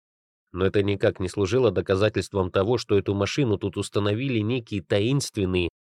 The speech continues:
небесные люди. Я также обратил внимание своих спутников на столь абсурдный разброс вооружения аборигенов.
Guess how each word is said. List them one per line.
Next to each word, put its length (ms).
небесные 680
люди. 360
Я 140
также 320
обратил 420
внимание 500
своих 340
спутников 640
на 120
столь 280
абсурдный 640
разброс 480
вооружения 640
аборигенов. 800